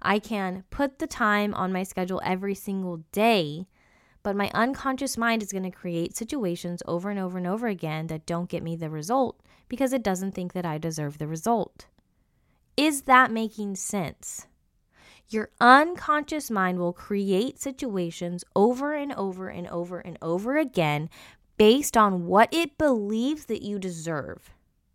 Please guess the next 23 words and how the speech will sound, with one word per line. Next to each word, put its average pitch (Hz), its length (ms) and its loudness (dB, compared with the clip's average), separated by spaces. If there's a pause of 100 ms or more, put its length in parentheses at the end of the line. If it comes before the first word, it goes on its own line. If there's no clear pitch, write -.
(1500)
That's - 260 -2
the - 80 -8
basis 180 760 -6 (640)
of 170 140 -6
life 160 260 -2
coaching - 480 -12 (200)
right 156 420 -4
there. - 320 -6 (640)
So - 200 -2
what 233 360 6
do 285 120 0
we 269 160 2
do? 220 800 0 (460)
We 220 100 -2
change 254 720 -2
the 214 220 -6 (120)
unconscious 214 1400 0 (100)
thought, - 800 -4 (680)
the 185 80 -2
one 185 300 -2
that's 190 220 -4
buried 190 540 0 (100)
deep, 240 300 0